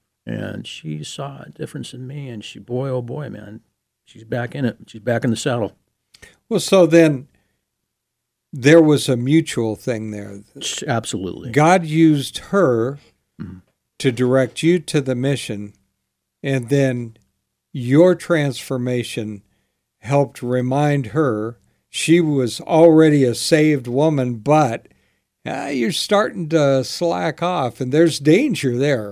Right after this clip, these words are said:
Speaker 2: when
Speaker 1: Absolutely.
Speaker 2: we, when we say, "You know what? I can skip this Sunday. I can do this.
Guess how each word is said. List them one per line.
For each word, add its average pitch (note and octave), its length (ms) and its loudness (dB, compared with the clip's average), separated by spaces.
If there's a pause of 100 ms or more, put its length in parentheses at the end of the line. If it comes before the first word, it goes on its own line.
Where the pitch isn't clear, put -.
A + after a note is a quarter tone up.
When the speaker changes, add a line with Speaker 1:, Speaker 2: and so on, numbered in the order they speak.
(120)
Speaker 2:
when C3+ 120 -4
Speaker 1:
Absolutely. B2+ 180 -6
Speaker 2:
we, A#2+ 260 -4 (300)
when D3+ 260 4
we D3+ 180 6
say, F3 380 2
"You F#3 240 -2
know G#3 140 2
what? F3 320 0 (540)
I D#3 100 4
can D3+ 220 0
skip E3 400 2
this D3 260 -2
Sunday. C3+ 500 0
I C3+ 60 0
can B2+ 220 -10
do C#3 200 0
this. C3 440 -2